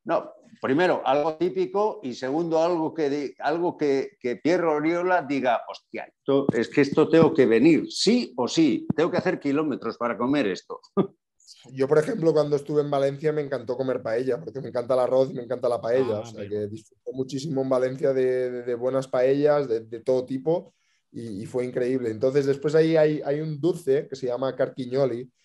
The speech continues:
Speaker 2: que es, eh, es, es como una galleta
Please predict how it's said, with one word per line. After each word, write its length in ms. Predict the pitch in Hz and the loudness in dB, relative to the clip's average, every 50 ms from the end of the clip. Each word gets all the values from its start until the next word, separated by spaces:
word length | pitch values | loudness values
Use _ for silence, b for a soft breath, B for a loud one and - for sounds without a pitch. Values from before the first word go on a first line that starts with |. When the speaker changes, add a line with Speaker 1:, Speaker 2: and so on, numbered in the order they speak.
| _ _ _ _ _ _ | _ _ _ _ _ _
Speaker 2:
que 120 | _ 123 | _ -8
es, 380 | 117 113 - - - - - - | -8 -6 -8 -8 -10 -10 -10 -8
eh, 680 | - - - - 76 110 110 110 101 98 98 98 98 | -8 -6 -6 -4 -2 -2 -2 -2 -2 -4 -4 -4 -6
es, 400 | 113 - - - - - - _ _ _ _ _ | -8 -10 -12 -14 -14 -16 -20 _ _ _ _ _
es 100 | - - | -20 -14
como 220 | _ 127 127 131 | _ -8 -4 -4
una 180 | 131 127 139 131 | -2 0 0 0
galleta 760 | 123 123 117 123 143 143 139 143 127 123 120 120 120 120 120 | 0 -2 0 2 2 2 2 2 2 2 2 0 -2 -6 -10